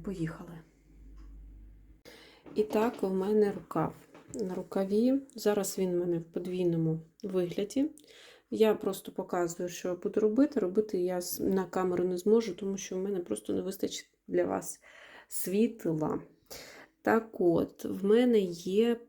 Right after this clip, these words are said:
розріз рукава. Цей розріз рукава в мене довжиною, давайте я вам зараз скажу, е, близько одинадцяти сантиметрів. Ви можете зробити собі той розріз, який ви хочете.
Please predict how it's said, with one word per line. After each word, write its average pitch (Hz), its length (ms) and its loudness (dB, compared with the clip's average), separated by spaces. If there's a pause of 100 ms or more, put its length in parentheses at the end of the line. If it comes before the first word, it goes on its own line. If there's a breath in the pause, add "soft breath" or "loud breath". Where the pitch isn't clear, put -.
(160)
розріз 202 760 0
рукава. - 500 -6
Цей 233 340 4
розріз 214 500 -2
рукава 254 560 -2 (120)
в 208 40 0
мене 240 380 6
довжиною, 214 1200 2 (640)
давайте 208 360 -6
я - 80 -2
вам - 140 -4
зараз 214 320 -4
скажу, 240 640 0 (2000 loud breath)
е, 202 240 2
близько 226 500 6
одинадцяти 202 640 2
сантиметрів. 170 920 -4 (1900 soft breath)
Ви 202 140 4
можете 190 360 2
зробити 180 420 -2
собі 175 260 -8
той 190 220 -4
розріз, 175 380 -4
який 170 240 -6
ви 180 120 -4
хочете. - 480 -6